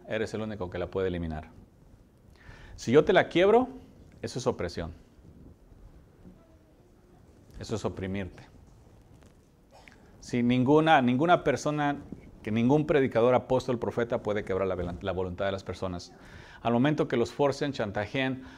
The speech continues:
a cumplir la voluntad de ellos o la de Dios, eso es oprimir. Están oprimiendo. Por eso todo mundo es libre. Jesús los hizo libre para que ustedes por-, voluntariamente toman su elección. Entonces, u-, eh, en realidad una de las ra-, <clears throat>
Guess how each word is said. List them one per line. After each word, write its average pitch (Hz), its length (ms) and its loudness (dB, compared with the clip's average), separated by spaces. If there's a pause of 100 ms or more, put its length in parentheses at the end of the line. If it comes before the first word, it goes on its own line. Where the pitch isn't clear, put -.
(100)
a 101 140 -6
cumplir 120 440 0
la 107 80 2
voluntad 101 440 0
de 107 120 0
ellos 117 260 -2
o 101 60 -4
la 95 120 -2
de 90 120 -2
Dios, 135 380 -2 (220)
eso 101 200 -6
es 104 100 -6
oprimir. 90 420 -6 (920)
Están 101 180 -6
oprimiendo. 98 500 -4
Por - 180 -4
eso 104 140 -2
todo 110 140 2
mundo 120 220 4
es 123 80 -4
libre. 139 360 2 (300)
Jesús 101 280 -6
los 120 200 0
hizo 131 180 -2
libre 139 320 0
para 95 320 -6
que 101 80 -6
ustedes 117 340 2
por-, 80 220 -6
voluntariamente 113 720 0
toman 101 300 -4
su 95 180 -4
elección. 87 500 -6 (840)
Entonces, 120 560 -2 (320)
u-, 175 120 -2
eh, 156 200 0 (120)
en 131 160 -2
realidad 165 420 2
una 160 160 -4
de 156 40 -2
las 127 140 -4
ra-, - 80 -10 (400)
<clears throat> 202 140 4